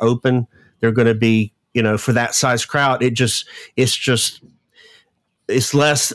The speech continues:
less open for the size crowd. So it always feels, it's, it always feels equally crowded with what, how many,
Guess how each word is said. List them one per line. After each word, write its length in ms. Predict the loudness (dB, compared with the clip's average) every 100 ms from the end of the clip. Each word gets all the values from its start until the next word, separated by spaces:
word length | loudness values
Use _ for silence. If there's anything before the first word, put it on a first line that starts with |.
| -2
less 320 | 0 2 0 0
open 420 | 2 2 2 0
for 160 | 0 0
the 140 | 0
size 340 | 0 0 -2 -2
crowd. 440 | -2 0 0 0
So 400 | -2 0 0 0
it 120 | -2
always 360 | 0 2 2 0
feels, 280 | 0 0 0
it's, 180 | -4 -10 -14 -6
it 100 | 0
always 340 | 2 2 2
feels 260 | 2 0 2
equally 380 | -2 0 2 2
crowded 520 | 0 -2 -2 -6 -14 _ _ _ _ _ _ _ _ _
with 260 | 0 2 0
what, 240 | -2 -2 -4
how 160 | -2 0
many, 160 | 0